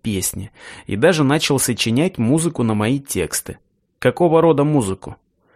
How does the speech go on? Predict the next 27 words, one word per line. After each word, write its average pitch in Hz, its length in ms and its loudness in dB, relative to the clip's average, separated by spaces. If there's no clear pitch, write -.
Рок-н-ролл. 139 800 2
Он 104 180 0
вообще 113 380 0
уже 107 280 2
играет 123 400 2
в 98 80 -6
блюзовой 120 720 0
и 104 80 0
рок-н-ролльной 135 720 2
группе. 107 440 -2
Ничего 104 600 0
себе, 135 420 -2
Джим, 107 440 0
это 117 220 2
же 135 140 2
классно. 135 580 0
Там 180 220 2
видно 113 320 2
будет, 92 400 -4
улыбается 110 640 2
он. 101 280 0
А 101 100 -2
не 120 120 2
поздно 190 380 2
к - 100 -6
ним 156 200 4
идти? 101 340 -6